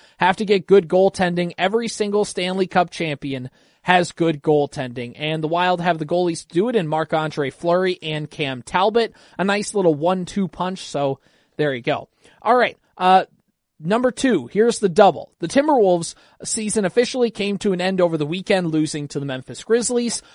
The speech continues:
Was it a disappointing end? Well, yes, that's the short version. Yes, it was a disappointing end to the season. My long answer to that is that in the history of the N B A playoffs, no team has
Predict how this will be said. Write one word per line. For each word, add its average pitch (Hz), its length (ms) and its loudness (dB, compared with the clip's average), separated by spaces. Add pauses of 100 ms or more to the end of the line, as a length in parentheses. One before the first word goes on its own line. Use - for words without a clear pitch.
(160)
Was 233 280 0
it 285 120 0
a 277 60 0
disappointing 220 760 -2
end? 123 320 -10 (260)
Well, 220 360 4 (420)
yes, - 520 -2 (100)
that's 208 260 0
the 214 80 -6
short 151 320 -2
version. - 440 -18 (180)
Yes, 214 320 4
it 208 80 6
was 196 180 0
a 180 60 -4
disappointing 156 640 -6 (120)
end 185 300 0
to 185 100 -2
the 156 100 -4
season. - 460 -10 (240)
My 185 140 0
long 233 420 2
answer 185 440 -4
to 151 160 -6
that 123 340 -6 (340)
is 196 440 6 (320)
that 202 240 2
in 226 160 2
the 202 80 2
history 254 540 0
of 233 80 0
the 208 160 0
N 214 120 0
B 202 140 -2
A 185 120 0
playoffs, 131 680 -4 (200)
no 214 340 2
team 156 580 -6 (440)
has 190 420 2